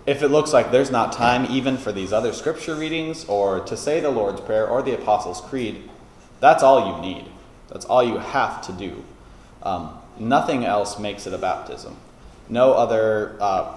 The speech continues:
ritual or any kind of ceremony or anything like that that anyone could think up, uh, makes it more of a baptism. All that's required is the water,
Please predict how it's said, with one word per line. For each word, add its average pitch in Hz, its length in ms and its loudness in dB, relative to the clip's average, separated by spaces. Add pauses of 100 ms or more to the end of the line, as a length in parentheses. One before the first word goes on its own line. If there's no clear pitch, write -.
ritual 117 680 0
or 95 380 -2
any 117 160 -4
kind 117 220 -6
of 92 100 -8
ceremony 113 720 -2
or 101 40 -4
anything 107 300 -8
like 101 200 -6
that 104 240 0
that 95 100 -8
anyone 113 280 -6
could 98 180 -10
think 101 200 -8
up, 104 300 -4 (180)
uh, 80 300 -6 (360)
makes 139 240 0
it 113 140 0
more 120 240 4
of 107 100 0
a 98 60 0
baptism. 90 580 -2 (1400)
All 117 180 10
that's 113 160 4
required 95 420 0
is 85 100 -10
the 90 80 -10
water, 87 260 -2